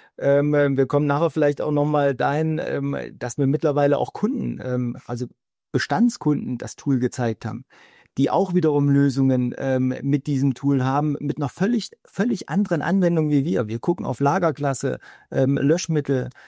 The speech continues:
ähm, Wassergefährdung. Ein Kunde guckt auf eine Viskosität, auf einen Inhaltsstoff, auf eine Kassnummer. Also,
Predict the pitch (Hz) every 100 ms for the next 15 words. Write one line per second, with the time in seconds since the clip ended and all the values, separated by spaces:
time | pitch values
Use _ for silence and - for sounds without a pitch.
0 | _ - 127 131 127 113 143 196 143 123
1 | 123 127 147 196 - 123 120 170 196 160
2 | 139 - - 139 - 120 127 120 123 -
3 | 113 120 127 160 180 - 113 120 123 143
4 | 139 120 131 117 - 117 - 135 - 135
5 | 123 120 117